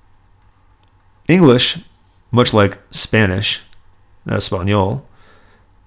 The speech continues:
is a European language. So English and Spanish are both European. And I, I never get this thing about how, you know,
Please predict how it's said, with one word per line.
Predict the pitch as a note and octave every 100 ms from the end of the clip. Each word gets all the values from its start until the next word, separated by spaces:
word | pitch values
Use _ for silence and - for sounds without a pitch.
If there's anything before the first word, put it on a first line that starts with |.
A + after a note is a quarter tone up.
| _ _ _ _ _ _ _ _ _ _ _ -
is | B2+
a | A#2+
European | G#2+ G2+ G2+ G2+
language. | B2+ B2+ - - - _ -
So | - A2+ -
English | C#3 E3+ D#3+ -
and | A#2+ B2
Spanish | - B2+ B2+ G#2+ - -
are | G2+
both | E2+ G#2+ A#2 A2+
European. | G#2+ A2 A#2+ A2+ A#2 -
And | G#2+
I, | -
I | A2+
never | D3+ D#3
get | A#2 A#2
this | G#2+ -
thing | G#2 G#2
about | G2+ F#2 E2+
how, | F#2+ F2+ E2 - - - _ -
you | G2
know, | F2 F2